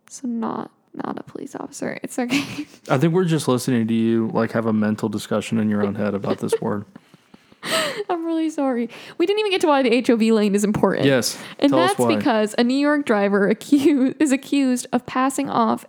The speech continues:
Speaker 1: a mask as a passenger in the H O V lane.
Speaker 2: It's genius.
Speaker 1: It's, it's genius. He took a white, like, theater mask and attached it to the headrest of the passenger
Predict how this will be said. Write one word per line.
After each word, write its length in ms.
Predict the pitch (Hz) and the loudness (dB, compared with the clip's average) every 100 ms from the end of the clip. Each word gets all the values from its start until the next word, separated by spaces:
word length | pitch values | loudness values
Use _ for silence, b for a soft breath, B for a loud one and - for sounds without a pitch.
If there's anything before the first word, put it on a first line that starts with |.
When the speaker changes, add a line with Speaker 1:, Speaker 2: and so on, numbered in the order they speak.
| - | -2
Speaker 1:
a 140 | 220 | 0
mask 580 | 214 262 294 262 247 - - | 2 2 2 2 0 -4 0
as 160 | 262 | 2
a 120 | 269 233 | 4 0
passenger 880 | - 254 240 226 208 190 170 - B B B | -2 0 0 0 -2 -2 -2 -4 B B B
in 160 | 220 214 | -6 -4
the 60 | |
H 240 | - 180 - | -4 -6 -8
O 80 | |
V 160 | - - | -10 -12
lane. 340 | - - - - | -14 -14 -14 -8
Speaker 2:
It's 180 | 226 - | -8 -6
genius. 480 | - 214 214 214 285 | -2 -2 -2 -2 0
Speaker 1:
It's, 220 | 294 - | 0 0
it's 200 | - 240 | -4 -2
genius. 420 | 240 233 214 214 - | -4 -4 -4 -4 -8
He 200 | - 269 | -6 -4
took 200 | 311 311 | -4 -2
a 120 | 277 | -2
white, 600 | 240 202 208 247 294 - _ _ - | 0 0 0 0 -2 -8 _ _ -4
like, 180 | 226 | -4
theater 460 | - 233 220 233 262 | -4 -4 0 2 2
mask 600 | 285 302 330 349 - - b b b - | 2 2 0 -4 -8 -14 b b b -4
and 380 | 247 240 226 214 | -2 0 -2 -6
attached 500 | - - 285 294 - | -10 -6 -2 -2 -2
it 140 | 247 - | -4 -2
to 200 | 254 240 | -2 0
the 300 | 226 220 220 - - | 0 0 -2 -6 -4
headrest 540 | 277 240 214 220 - - | -2 0 0 -2 -4 -4
of 200 | 220 214 | -2 0
the 180 | 214 214 | -2 -2
passenger 880 | 240 226 226 214 214 214 202 208 | -2 -2 0 -2 -2 -2 -2 -4